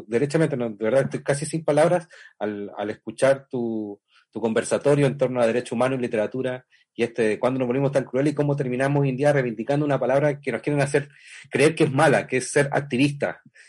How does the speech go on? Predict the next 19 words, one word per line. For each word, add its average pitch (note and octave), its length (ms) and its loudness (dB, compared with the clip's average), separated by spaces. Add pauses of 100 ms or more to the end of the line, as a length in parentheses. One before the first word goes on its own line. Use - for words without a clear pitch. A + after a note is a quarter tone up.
(160)
Y A2 80 -8
ser E3+ 120 4
activista F3 460 2
no D3+ 120 2
es, F#3+ 340 0
eh, C#3+ 720 2
algo D3+ 280 2
que C#3+ 120 -2
no, B2+ 540 -2 (360)
que B2+ 220 -2
de A#2 220 -2
lo A2+ 140 2
que C#3 100 2
haya C#3+ 140 6
que C#3 80 -2
sentirse C#3+ 300 -2
avergonzada C3+ 640 4
o C3 80 4
avergonzado. A#2+ 800 -2